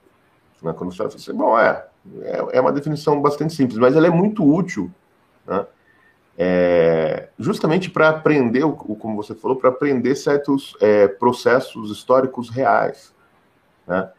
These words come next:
É, e como que surgiu esse negócio na minha cabeça, assim, né? A, a, a ideia. O, o Olavo, na verdade, tinha me encarregado de fazer uma pesquisa sobre a história da, da esquerda no Brasil,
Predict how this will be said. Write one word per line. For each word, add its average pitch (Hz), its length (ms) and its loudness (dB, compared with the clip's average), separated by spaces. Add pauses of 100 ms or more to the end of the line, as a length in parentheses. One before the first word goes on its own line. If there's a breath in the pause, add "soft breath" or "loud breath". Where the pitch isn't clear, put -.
(460 soft breath)
É, - 360 4
e - 120 -2
como 269 200 0
que 208 200 -6
surgiu 139 520 0
esse 131 200 2
negócio 127 280 2
na 123 80 0
minha 127 100 2
cabeça, 87 420 -2
assim, - 220 -10
né? 98 100 4
A, - 440 0
a, - 420 -4
a 110 60 4
ideia. 85 400 2
O, 147 180 2 (260)
o 139 40 4
Olavo, 156 420 4
na 101 80 0
verdade, 95 320 2
tinha 127 100 -8
me 131 80 -4
encarregado 107 600 0
de - 40 -16
fazer 101 200 -10
uma 113 80 -6
pesquisa 110 360 -12
sobre 117 600 -2
a 101 40 6
história 120 440 2
da, 107 340 4
da 98 160 0
esquerda 104 460 -2
no 101 80 0
Brasil, 98 360 -2